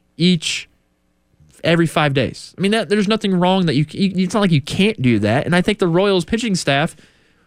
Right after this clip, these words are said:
is gonna benefit from no matter what anything does. They just need to make sure they're there. The, probably the weakest pitcher in this is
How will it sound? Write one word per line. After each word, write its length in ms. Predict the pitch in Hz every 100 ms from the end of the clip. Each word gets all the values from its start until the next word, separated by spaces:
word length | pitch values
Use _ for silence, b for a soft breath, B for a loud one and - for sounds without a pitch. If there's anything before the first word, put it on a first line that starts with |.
| b -
is 80 |
gonna 140 | 214 220
benefit 560 | 208 269 - 170 214 -
from 200 | 196 202
no 80 | 208
matter 240 | 214 208
what 260 | 185 208 185
anything 380 | 190 196 180
does. 440 | 175 233 - - - -
They 120 | 180
just 140 | 190
need 80 | 208
to 40 | 190
make 140 | 185
sure 180 | - 165
they're 200 | 151 135
there. 260 | 160 127 b b b b
The, 120 | 160
probably 280 | 151 208 220
the 100 | 175
weakest 420 | 160 202 220 -
pitcher 420 | 180 190 - 185
in 260 | 135 165 170
this 300 | 170 180 -
is 220 | 147 139